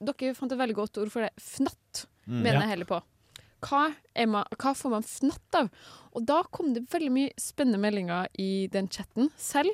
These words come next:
Speaker 1: så har jeg det med, jeg klarer ikke å ta helt på sånn helt tørre håndduker, og jeg klarer heller ikke å bli tatt på pulsbåndet, pulsbåndet ved handa, som for eksempel hvis det er på en uteklubb da, og noen skal, noen skal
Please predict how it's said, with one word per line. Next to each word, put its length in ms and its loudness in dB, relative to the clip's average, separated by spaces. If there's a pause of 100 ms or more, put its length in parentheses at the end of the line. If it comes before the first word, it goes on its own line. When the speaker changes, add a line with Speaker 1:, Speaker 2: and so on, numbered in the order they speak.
(640)
Speaker 1:
så 160 0
har 160 4
jeg 100 2
det 220 4
med, 220 2 (640)
jeg 100 -4
klarer 240 4
ikke 100 -2
å 80 -8
ta 280 2
helt 260 -2
på 100 -8
sånn 140 2 (600)
helt 460 -2
tørre 260 -2
håndduker, 720 0 (500)
og 40 -4
jeg 80 -2
klarer 260 0
heller 280 0
ikke 120 -6
å 40 -10
bli 100 -2 (160)
tatt 540 -10 (360)
på 220 0
pulsbåndet, 1000 -2 (680)
pulsbåndet 880 -2
ved 120 2
handa, 420 -2
som 200 -2
for 120 -4
eksempel 340 -6
hvis 180 -4
det 100 -2
er 180 -2
på 160 -8
en 100 -6
uteklubb 240 -8
da, 160 2
og 60 -4
noen 160 -4
skal, 420 -2 (260)
noen 100 0
skal 120 -6